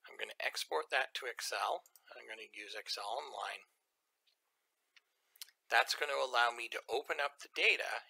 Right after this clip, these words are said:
in a manner that I can change the annual revenue field. I'm gonna change it to a hundred dollars.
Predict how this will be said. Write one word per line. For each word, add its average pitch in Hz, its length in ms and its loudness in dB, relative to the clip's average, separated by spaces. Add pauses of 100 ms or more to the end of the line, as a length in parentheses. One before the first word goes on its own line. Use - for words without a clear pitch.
in - 80 -12
a 113 80 -4
manner 123 400 2
that 113 240 -6
I 110 160 0
can - 160 -10
change 127 720 2 (880)
the - 160 -12
annual 120 400 -2
revenue 120 400 2
field. - 480 -6 (240)
I'm 113 80 -14
gonna 107 240 -10
change 107 240 0
it - 160 -14
to - 80 -8
a - 80 -8
hundred 147 240 0
dollars. 110 560 0